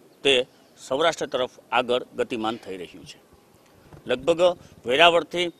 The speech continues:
પાંચસોથી વધારે કિલોમીટર દૂર આ વાવાઝોડું હાલ જોવા મળી રહ્યું છે. ત્યારે આજે આ સાંજના સમયે પોરબંદરમાં પણ વાતાવરણમાં જોઈ શકો છો, રીતસરનો પલટો આવી ગયો છે. વાતાવરણમાં પલટો જોવા મળે છે. સમગ્ર પોરબંદર જિલ્લામાં વરસાદી, અ, વાતાવરણ જોવા મળી રહ્યું છે. જોકે હજુ સુધી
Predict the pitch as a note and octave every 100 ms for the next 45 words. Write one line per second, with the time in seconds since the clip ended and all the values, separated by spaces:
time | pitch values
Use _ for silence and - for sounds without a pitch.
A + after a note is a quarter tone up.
0 | _ _ _ - - C#3 F3 F#3+ F3 F#3+
1 | D#3 D#3 E3 C#3+ D#3 D#3 D3 C3+ D#3 B2+
2 | - C3+ C3+ D3 C#3 D3 A2 A#2+ C#3+ -
3 | _ _ - G#2+ B2+ C#3 B2+ B2+ G#2 -
4 | G2+ - E2+ - - _ - G#2 G#2+ G#2+
5 | A#2 A#2 - - - A2+ C3 D3+ C#3+ D#3
6 | D#3 D3 D3 D3+ E3 D#3+ E3 E3 C3+ C3+
7 | D#3 D#3 D#3 D#3+ D#3 - C#3+ C#3+ D3+ C#3+
8 | D3+ C#3+ - D3+ D3+ C#3 C#3 C3+ D#3 D#3
9 | C#3+ C3+ C#3 D3 C#3+ D3+ C#3 B2 C#3+ C#3+
10 | C3+ C#3 D3 C#3 C#3 C#3 C#3 C3+ C#3 C#3
11 | B2+ C3 C3+ C3+ G#2+ A#2 B2+ C3 C#3+ -
12 | - - - A2+ C3 - D#3 D#3+ E3 D#3+
13 | B2 C3 C3 A#2+ C3+ - D#3 C3 C#3+ D3
14 | D3 C#3+ D3 C#3+ C#3+ C#3+ C3 D3+ D#3+ D#3+